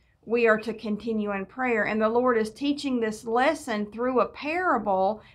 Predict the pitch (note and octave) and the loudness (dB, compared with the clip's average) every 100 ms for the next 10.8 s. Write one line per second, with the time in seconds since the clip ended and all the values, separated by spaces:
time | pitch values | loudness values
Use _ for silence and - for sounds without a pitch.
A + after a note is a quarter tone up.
0 | - A#3+ A#3 A3 A#3 A#3 A#3 G#3+ A3 A3 | -2 0 0 0 0 0 0 -4 -2 -2
1 | G#3+ - - G3+ G3+ - C4+ B3 A#3 A#3 | -2 -6 -4 -4 -4 -6 -2 -2 -4 -4
2 | A3 G#3+ G3+ G3+ - C4 B3 A3 - - | -2 0 0 -2 -2 0 2 0 -6 -20
3 | - A#3+ A#3 B3+ B3+ B3+ - A3+ A#3 C4+ | -2 -2 0 0 0 0 -2 0 2 2
4 | C#4+ G#3 F3+ - E3+ G3 - _ - - | 2 2 2 0 -2 -6 -12 _ -20 -20
5 | _ _ _ - A#3+ A#3 A3 A3 A3 - | _ _ _ -10 2 4 4 2 -6 -16
6 | _ A#3+ B3 A#3+ A#3+ C4 B3 A#3 A3 - | _ 0 0 2 2 0 0 -2 -4 0
7 | C#4+ E4+ D#4 B3+ A3 G#3 - - - C4+ | 2 2 2 4 4 2 -2 -16 -10 -2
8 | C4+ A#3+ B3 C#4 C#4 B3+ B3 - C4 B3 | 2 2 2 2 2 2 0 2 2 2
9 | A#3 C4+ C#4+ B3+ A3+ B3+ B3 G3+ C4 - | 0 -2 -2 -4 -4 0 0 0 0 0
10 | B3+ G#3 F3+ E3+ E3+ E3+ F#3+ | 0 2 4 4 4 2 0